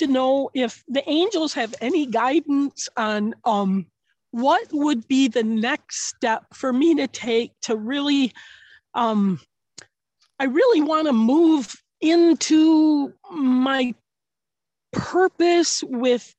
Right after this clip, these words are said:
<sighs> with support from the angels,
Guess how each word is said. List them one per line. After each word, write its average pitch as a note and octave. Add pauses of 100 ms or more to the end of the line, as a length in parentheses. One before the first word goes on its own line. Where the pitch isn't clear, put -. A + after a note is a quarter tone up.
(880)
<sighs> -
with -
support -
from F4
the E4+
angels, D4